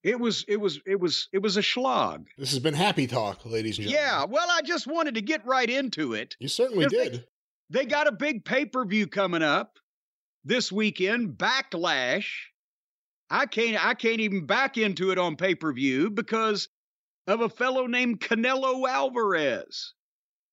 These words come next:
Speaker 1: I can't
Speaker 2: That fellow is a very popular boxer.
Speaker 1: Well, I don't know him from Tom's House Cat, and I'm not really anxious to see him this weekend. I wanted to watch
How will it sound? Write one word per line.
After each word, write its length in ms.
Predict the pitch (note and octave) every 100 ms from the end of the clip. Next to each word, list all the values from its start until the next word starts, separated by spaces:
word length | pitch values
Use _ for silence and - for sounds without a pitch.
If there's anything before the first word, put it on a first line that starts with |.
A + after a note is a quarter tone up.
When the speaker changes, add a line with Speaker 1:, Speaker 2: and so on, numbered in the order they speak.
| _ _ _ _ _ _ _ _ _ _ -
Speaker 1:
I 160 | A3
can't 280 | G#3+ C4 C4+
Speaker 2:
That 140 | -
fellow 340 | - B3+ A3 F#3
is 100 | D#3
a 60 |
very 240 | D#3 G#3+ F3+
popular 500 | - G#3 F3 D3 C3
boxer. 580 | G#3 G#3 - - F#2+ - _ -
Speaker 1:
Well, 360 | C#4+ D#4 C#4+ - -
I 180 | A3+ F4
don't 260 | F#4 D#4
know 180 | A3+ A#3
him 160 | C4 D4+
from 160 | B3
Tom's 380 | F#3 A3 A#3 A3+
House 320 | G#3+ - C4
Cat, 380 | - F#3 C3 G#2 -
and 100 | D#3
I'm 160 | F3+
not 200 | F#3+ G#3
really 280 | F#3+ G#3 G3+
anxious 420 | G3 G#3+ - F#3+
to 100 | -
see 200 | - G3+ G#3
him 100 | G3
this 200 | F#3+ D#3
weekend. 520 | G#3 A#3+ E3+ F#3+ F#3+
I 80 | E3+
wanted 400 | F3 A#3 C4 F#3+
to 80 |
watch 600 | E3+ F3 F#3 G3 - -